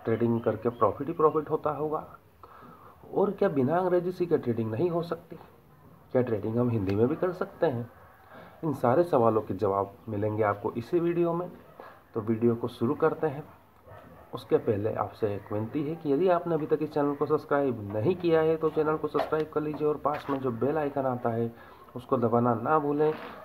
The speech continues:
ताकि आने वाले वीडियो का notification आपको समय से मिलते रहें और किसी भी तरह की opportunity आपसे छूटे ना।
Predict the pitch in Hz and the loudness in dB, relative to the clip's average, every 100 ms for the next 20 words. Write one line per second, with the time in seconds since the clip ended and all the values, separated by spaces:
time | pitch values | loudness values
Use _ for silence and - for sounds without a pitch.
0 | - 156 151 151 143 131 135 131 131 135 | -4 0 0 0 2 2 2 0 0 0
1 | 123 113 120 120 117 117 123 120 123 120 | 0 2 2 2 0 0 2 2 0 -2
2 | 117 120 117 117 123 120 110 113 135 117 | 0 0 0 -2 -4 -2 0 0 0 0
3 | 117 143 156 147 143 151 - 135 127 - | 0 2 0 0 0 0 0 0 -2 -16
4 | 123 175 160 151 143 139 143 135 127 131 | -8 -4 -4 -2 -2 0 0 0 2 0
5 | 131 127 123 127 120 120 - 139 - - | 0 -2 0 2 2 0 0 -2 0 -4
6 | 135 131 110 104 | 0 2 2 -2